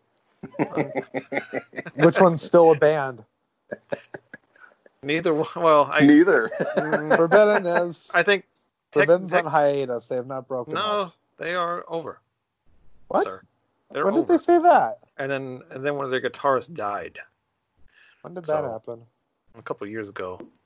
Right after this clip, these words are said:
Speaker 1: But,
Speaker 2: thought
Speaker 1: uh,
Speaker 2: they just
Speaker 1: San-
Speaker 2: put out an album, like
Speaker 1: Mm, that was a couple of years ago.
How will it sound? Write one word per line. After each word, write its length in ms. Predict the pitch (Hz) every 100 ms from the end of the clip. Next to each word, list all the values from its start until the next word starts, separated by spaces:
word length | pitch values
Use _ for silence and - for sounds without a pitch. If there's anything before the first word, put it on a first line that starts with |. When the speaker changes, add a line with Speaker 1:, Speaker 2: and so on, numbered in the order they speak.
| -
Speaker 1:
But, 120 | 170
Speaker 2:
thought 140 | 220 240
Speaker 1:
uh, 40 |
Speaker 2:
they 60 | 226
just 100 | 208
Speaker 1:
San- 160 | 214
Speaker 2:
put 140 | 226 214
out 160 | 214
an 60 | 214
album, 420 | 214 214 160 123
like 220 | 120 127 117 _ _ _ _ _ _ _ -
Speaker 1:
Mm, 600 | 131 110 110 110 110 117
that 80 | 110
was 80 | 107
a 40 |
couple 180 | - -
of 40 |
years 220 | 131 120 117
ago. 340 | 113 107